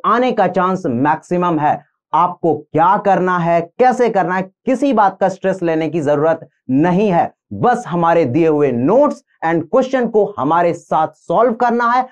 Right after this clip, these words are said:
और ऐसे ही सेवेंटी नाइन chapters of neet को फिफ्टी डेज में हमारे साथ कंप्लीट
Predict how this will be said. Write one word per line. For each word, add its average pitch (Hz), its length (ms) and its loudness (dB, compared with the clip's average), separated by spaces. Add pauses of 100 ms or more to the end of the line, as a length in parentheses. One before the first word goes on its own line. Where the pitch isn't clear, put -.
(140)
और 190 240 0
ऐसे 220 380 2
ही 185 200 -2
सेवेंटी 175 500 -2
नाइन 185 380 0
chapters 190 480 0
of 170 180 -2
neet 165 220 -2
को 175 160 -2 (300)
फिफ्टी 226 400 -2
डेज 170 260 2
में 175 100 0
हमारे 156 440 0
साथ 190 460 -2 (160)
कंप्लीट 175 560 -2